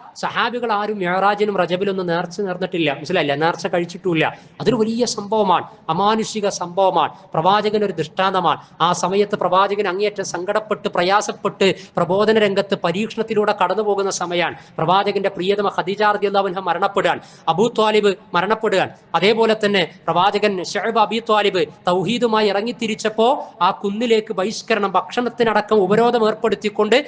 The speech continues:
ശുഐബ് അബീ ത്വാലിബ് കുന്നിൽ അങ്ങേയറ്റം പ്രയാസപ്പെടാൻ. പിന്നെ ഒറ്റപ്പെട്ട സമയത്ത് ഉമ്മാന്റെ നാട്ടുകാർ സഹായിക്കുമെന്ന് വിചാരിച്ച് ത്വായിഫിലേക്ക് യാത്ര പോയപ്പോ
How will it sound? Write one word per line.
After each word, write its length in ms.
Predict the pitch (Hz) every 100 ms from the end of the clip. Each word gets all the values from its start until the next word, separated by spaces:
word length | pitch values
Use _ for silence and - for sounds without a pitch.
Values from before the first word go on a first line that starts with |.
| - -
ശുഐബ് 420 | - 214 226 247
അബീ 240 | 208 214
ത്വാലിബ് 360 | 254 226 214 202
കുന്നിൽ 540 | 202 214 233 277 311 - -
അങ്ങേയറ്റം 400 | 185 220 214 214
പ്രയാസപ്പെടാൻ. 680 | 202 202 208 220 - 190 175 - -
പിന്നെ 160 | 175 202
ഒറ്റപ്പെട്ട 440 | 196 254 254 220
സമയത്ത് 480 | 214 208 214 220 214
ഉമ്മാന്റെ 400 | 190 208 233 233
നാട്ടുകാർ 460 | 202 202 220 214 202
സഹായിക്കുമെന്ന് 720 | 196 185 220 226 226 208 208
വിചാരിച്ച് 480 | 185 208 220 220 254 285 - -
ത്വായിഫിലേക്ക് 600 | 190 233 254 254 226 226
യാത്ര 340 | 202 185 196 233
പോയപ്പോ 580 | 208 214 214 262 311